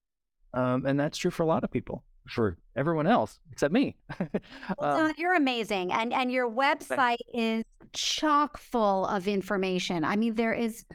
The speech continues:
Speaker 2: so much in it and so much to learn about and so much to, to listen to and to read. And I see you have it up there, holistic equity dot org.
Speaker 1: Yep.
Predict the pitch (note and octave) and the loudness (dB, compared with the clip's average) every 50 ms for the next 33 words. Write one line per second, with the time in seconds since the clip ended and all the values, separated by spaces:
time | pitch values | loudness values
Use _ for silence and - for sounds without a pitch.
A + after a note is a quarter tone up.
0 | - _ - - - - - - - - - C#4 C4+ C#4 C#4+ D4 D4+ D4+ C#4+ - | -20 _ -20 -20 -18 -18 -18 -18 -4 0 2 4 4 4 4 4 2 2 -2 -2
1 | - A3+ A3 A3+ A#3+ A3 A3+ A3 - - - - - _ _ _ _ _ - A#3 | -2 2 4 4 4 4 2 0 -2 -6 -6 -6 -8 _ _ _ _ _ -2 0
2 | A3 G3 F3 D3 C3+ - - - G#3+ A3 A3 - - - C4 A#3+ A#3+ A#3+ C4 B3 | 2 2 2 0 -2 -2 -4 -2 -2 -2 -2 -4 -2 0 2 2 4 4 2 0
3 | - - - C4+ A#3+ A3+ A3 G#3+ G#3+ G#3 G3+ G#3 G3 F#3+ F#3+ - G3+ F#3+ F#3 F#3 | -2 -2 -2 0 2 2 2 2 2 0 0 0 2 2 2 0 0 -4 -4 -2
4 | - G#3+ G3+ G3 G3+ G3+ G3 - - - - - G#3 G3 F#3 - - A3+ G#3 G3+ | -2 0 0 2 2 0 0 -2 -6 -6 -4 -2 -2 -2 -2 -2 -2 -2 0 0
5 | G#3+ G#3 - - A3+ G3+ - A3+ G3+ G3+ G3 F#3 - G3 F3 D#3+ F#3 F#3 F#3 E3+ | -2 -2 0 -2 -2 0 0 -2 -2 -2 -2 -2 -2 -4 -2 0 2 2 2 2
6 | D#3 - - - - - - - - - _ _ - B3 A3+ A3+ A3+ A3+ A3 A#3+ | 0 -4 -6 -12 -16 -18 -16 -18 -18 -20 _ _ -2 0 2 2 2 0 0 -2
7 | A3 A3+ - - A3+ A3+ A3+ - B3+ A#3+ A#3+ A#3+ A3 A3+ A3 G#3 A3 A3+ - G#3+ | -6 -4 -2 -2 -2 -2 -2 -2 -2 0 0 0 2 2 2 2 2 2 2 0
8 | G#3+ - - B3+ B3 A#3 G#3 A3 G3+ G3+ G#3+ G#3 G#3 - - A#3+ A3+ - - - | 0 0 0 0 0 0 0 -2 0 0 0 0 0 0 -2 -2 -2 -2 -4 -2
9 | G#3+ G#3 - A#3+ A#3 G#3+ G#3+ G#3 - - - F#3+ G3 G3 - G#3 G3 G3+ G#3 A#3+ | -2 -2 -2 -4 -4 -2 -4 -4 -2 0 2 2 2 2 0 -2 0 2 2 2
10 | C#4 - - | 2 0 -6